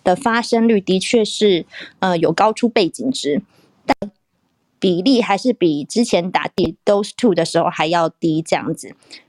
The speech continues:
那发生率最高的是在十六到十七岁的男性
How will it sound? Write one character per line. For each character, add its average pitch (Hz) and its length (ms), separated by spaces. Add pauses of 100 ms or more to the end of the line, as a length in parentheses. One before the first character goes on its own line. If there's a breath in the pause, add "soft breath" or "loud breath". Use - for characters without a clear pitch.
(100)
那 262 140
发 269 220
生 269 260
率 254 140
最 214 340
高 185 300
的 170 140
是 214 220
在 180 260
十 - 300
六 208 240
到 196 180
十 - 180
七 202 260
岁 202 220
的 156 180
男 156 300
性 - 320